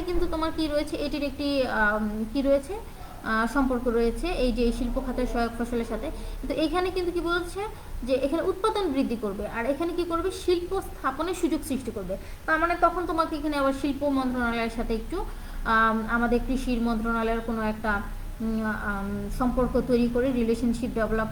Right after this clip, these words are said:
করে আমাকে কি করতে হবে? কৃষি পণ্যের প্রক্রিয়াজাতকরণের কাজ করতে হবে।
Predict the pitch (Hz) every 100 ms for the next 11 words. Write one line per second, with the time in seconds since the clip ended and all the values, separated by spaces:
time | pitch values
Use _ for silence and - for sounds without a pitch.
0 | - 277 392 - - - 214 233 269 -
1 | 262 226 254 320 285 254 262 247 247 262
2 | 277 254 220 233 - 226 220 226 330 359
3 | 240 - - - - 185 -